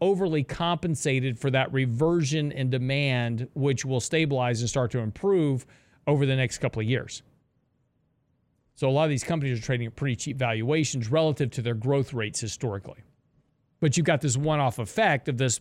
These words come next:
of this drag forward of command, uh, of demand caused by the economic shutdown and all those checks to households.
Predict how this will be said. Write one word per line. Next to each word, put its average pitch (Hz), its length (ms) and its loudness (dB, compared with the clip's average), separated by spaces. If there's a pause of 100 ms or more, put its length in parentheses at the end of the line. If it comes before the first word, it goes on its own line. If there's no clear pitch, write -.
of 123 240 0
this 123 240 0
drag 143 500 2
forward 139 380 0
of 113 140 -4
command, 123 680 -2
uh, 139 200 2
of 123 100 -2
demand 120 580 0 (800)
caused 170 460 2
by 117 420 2 (260)
the 147 140 2
economic 131 460 0
shutdown 120 760 0
and 131 240 2
all 120 120 2
those 113 160 0
checks - 240 -4
to 113 100 -4
households. - 480 -2